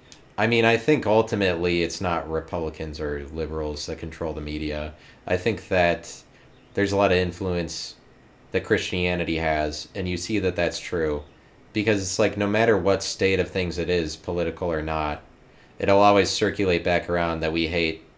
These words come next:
doing drugs. There's always, like, a faction of people that found,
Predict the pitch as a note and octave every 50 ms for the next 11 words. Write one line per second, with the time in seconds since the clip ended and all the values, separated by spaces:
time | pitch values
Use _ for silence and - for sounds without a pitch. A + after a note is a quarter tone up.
0 | - F#2 F2 F2 F#2 F2 E2+ D#2+ D#2+ D2+ - E2+ E2 D#2+ D#2 C#2+ D2 D#2 D#2+ -
1 | - - - - F2+ E2+ E2+ F2+ E2+ E2+ E2 E2 D#2+ F2 E2 D#2+ G2 - - -
2 | F2+ F2 E2 E2+ - - E2+ D#2 D2+ - - F2+ E2+ E2 E2 E2 D#2 D2+ D2 -
3 | - - - - - - - - - - - - - F#2 F2+ F2 - - - -
4 | F#2 F2 E2+ E2 E2 E2 D#2+ D#2+ D#2+